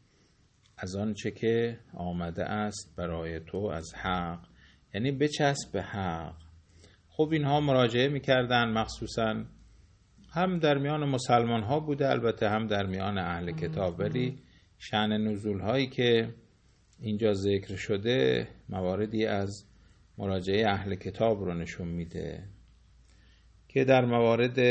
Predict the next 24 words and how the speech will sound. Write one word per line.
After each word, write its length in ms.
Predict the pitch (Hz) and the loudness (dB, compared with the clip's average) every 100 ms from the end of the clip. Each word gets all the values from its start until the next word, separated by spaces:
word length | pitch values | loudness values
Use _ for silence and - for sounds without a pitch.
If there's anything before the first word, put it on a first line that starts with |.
| 120 117 107 - _ - | 8 6 4 -8 _ -4
ناموسی 640 | 113 110 107 98 - 117 | -2 0 -2 -4 -4 -2
یا 260 | 110 107 98 | 0 0 0
در 220 | 98 95 | -2 -2
موارد 460 | 92 92 92 101 | -4 -2 -2 -4
قتل، 680 | 117 - 120 123 117 - 104 101 - _ _ _ _ | -6 -4 -2 -2 -4 -6 -10 -10 -16 _ _ _ _
به 80 | 135 | 0
هر 120 | 135 | 2
حال 160 | 147 151 | 2 0
اینها 220 | 139 135 | 0 0
انتظار 520 | 143 127 127 123 139 | 0 0 0 2 2
داشتن 540 | 135 131 131 135 127 127 | 2 -2 -2 -2 -2 -2
که 360 | 135 127 127 - _ _ _ _ | 0 0 -2 -8 _ _ _ _
یک 260 | 117 123 - | -2 0 -2
احکام 800 | 101 101 120 120 120 117 113 113 - _ _ _ _ _ _ _ 95 92 | -4 -2 0 0 -2 -2 -4 -6 -12 _ _ _ _ _ _ _ -10 -8
سبکی 680 | 92 - 95 113 127 120 113 | -6 -4 -2 -2 -2 -2 0
رسول 400 | 104 95 - 90 | 0 -2 -4 -4
الله 320 | 90 87 104 | -2 -2 -4
صلی 260 | 95 95 90 | -4 -4 -4
الله 380 | 87 85 85 92 | -4 -4 -4 -6
علیه 400 | 85 87 92 90 | -6 -8 -8 -6
و 60 | |
آله 380 | 80 82 90 101 | -6 -6 -8 -8
صادر 460 | 98 90 85 107 127 | -8 -8 -6 -6 -6
بکنه، 560 | 123 127 123 123 123 | -6 -4 -2 -2 -6